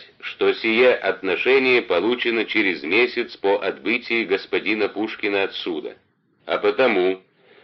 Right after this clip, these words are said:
хотя во время кратковременного его в Оренбурге пребывания и не было за ним полицейского надзора, но как он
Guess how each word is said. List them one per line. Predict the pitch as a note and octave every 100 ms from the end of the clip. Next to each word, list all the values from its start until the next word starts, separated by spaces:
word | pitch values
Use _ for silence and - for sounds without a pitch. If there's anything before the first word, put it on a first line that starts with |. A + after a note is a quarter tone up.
| _ _
хотя | A2 G2+ B2 B2+ B2 E2
во | G#2+
время | A2+ C3+ B2 G#2
кратковременного | G#2+ A2+ A2+ G#2+ A#2 A2+ A2 A2 A2 G#2
его | G2+ F2+ G#2 G#2 D#2
в |
Оренбурге | G2+ G2 E2 F#2+ G#2+ F#2
пребывания | - F2+ F#2 F2+ F2+ F2+ F#2 F2 E2
и | G#2+ G2+
не | E2+ F2+ F2
было | F#2+ G2
за | F2+ G#2
ним | A2+ G#2+
полицейского | G2+ A2 - A2 G2+ - G#2+
надзора, | G#2+ G2+ F2 G#2+ G#2+ A2 - _ _ _ _ _ -
но | F2+ G2
как | A#2 A2
он | A2+ G#2